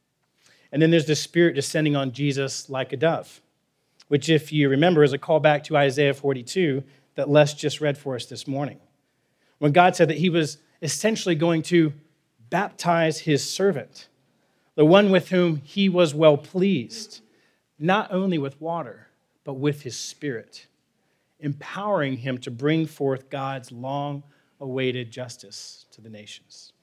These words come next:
And then finally, there's the voice of the one doing the tearing and baptizing, addressing Jesus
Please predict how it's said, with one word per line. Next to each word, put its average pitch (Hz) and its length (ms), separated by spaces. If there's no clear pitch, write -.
And 139 80
then 139 140
finally, 135 640
there's 139 200
the 147 80
voice 147 380
of 143 60
the 147 100
one 139 340
doing 143 300
the 139 80
tearing 135 460
and 120 140
baptizing, 113 640
addressing 127 560
Jesus - 640